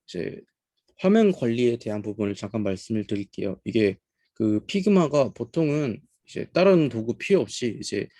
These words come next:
피그마 자체에 대한 기능과 그리고 이제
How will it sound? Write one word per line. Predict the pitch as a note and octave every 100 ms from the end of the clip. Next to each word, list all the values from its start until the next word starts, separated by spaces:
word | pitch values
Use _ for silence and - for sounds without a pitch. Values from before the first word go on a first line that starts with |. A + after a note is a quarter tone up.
| _ _
피그마 | - A3 A3 F#3+
자체에 | - A#2 - C3
대한 | A#2+ A2+
기능과 | - A2 A2 G#2+ F#3 - _ _ _ _ _ -
그리고 | A2 A2 A2+ A2 A2 A2 A2 E3+
이제 | F#2+ F#2+ -